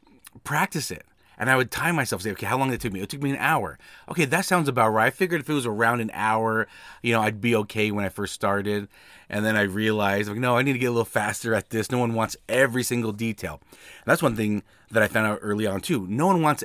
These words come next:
every single detail, especially if they were refinancing their own house.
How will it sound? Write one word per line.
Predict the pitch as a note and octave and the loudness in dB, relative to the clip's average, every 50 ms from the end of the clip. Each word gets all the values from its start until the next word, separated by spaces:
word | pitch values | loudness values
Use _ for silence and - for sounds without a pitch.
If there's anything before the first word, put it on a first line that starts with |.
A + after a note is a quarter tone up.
| - - - | -12 -8 -6
every | G#2+ A2 G#2+ A#2 A2+ | -6 -4 -2 -2 -4
single | - A#2 A2 G#2 G2 | -2 -2 -4 -4 -4
detail, | F2 G#2 G2+ F#2+ - G#2 F2+ F#2+ | -4 -4 -6 -4 -4 -6 -8 -6
especially | - - - - - - - G#3 A#3 G3+ - A3 F#3 E3 D3 | -8 -8 -10 -10 -12 -8 -2 -2 0 0 2 0 2 2 2
if | C3+ - | 0 2
they | C#3 C3+ C3 | 0 0 0
were | B2 A#2 | 0 0
refinancing | G#2+ G#2+ G2+ - - G2+ G2 F#2+ F2 D#2+ D#2 D#2 - - F#2 F2+ E2+ - - - - - - | -2 -4 -6 -4 -4 -4 -2 -2 -6 -8 -10 -12 -10 -8 -8 -8 -8 -10 -16 -20 -20 -14 -2
their | G#2 A2+ B2 A#2 | 2 4 4 4
own | G#2 G2 E2+ | 4 2 2
house. | B2+ C3+ F#2+ D#2+ - | 2 2 2 2 -4